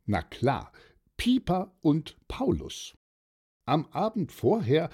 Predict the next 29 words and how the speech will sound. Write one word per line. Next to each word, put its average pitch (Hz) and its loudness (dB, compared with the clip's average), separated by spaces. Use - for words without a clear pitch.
hatte 170 -2
es - -2
im 127 0
Fischereihafen 107 -2
ja 104 0
ein 95 -4
tolles - -2
Abschiedsfest - -4
für 123 2
die 113 0
beiden 101 0
gegeben, 117 0
und 120 2
weil 90 -2
es - -12
spät - -2
geworden 85 -2
war, 151 0
hatten 220 -2
Pieper 254 -4
und - -6
Paulus 143 0
entschieden, 175 0
einfach 208 -2
am 120 2
Hafenbecken 185 -2
in 262 0
ihrem 165 2
Fidibus, 123 0